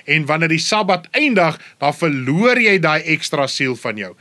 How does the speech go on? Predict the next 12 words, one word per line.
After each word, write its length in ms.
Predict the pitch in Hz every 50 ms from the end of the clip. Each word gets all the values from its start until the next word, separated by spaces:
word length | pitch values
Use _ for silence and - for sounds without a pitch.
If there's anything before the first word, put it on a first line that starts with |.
| - - - - -
En 140 | 151 135
dis 220 | 135 165 220 214 247
hoekom 260 | 285 - - 240 208
met 120 | 190 180
die 160 | 165 185 - -
afsluiting 840 | - 233 269 254 - - - 214 202 190 185 165 175 165 156 147 - - - - -
van 340 | - - - 170 160 160 160
die, 280 | 143 156 156 156 151 -
ehm, 580 | - 123 120 120 120 120 120 120 120 117 113 104 - _ _ _ _ _ _ _ _ _ _ _ _ _ _ _ - - 123 -
van 180 | - 160 160 165
die 160 | 160 156 131
Joodse 600 | 107 139 165 190 190 170 - 190 185 170 160 -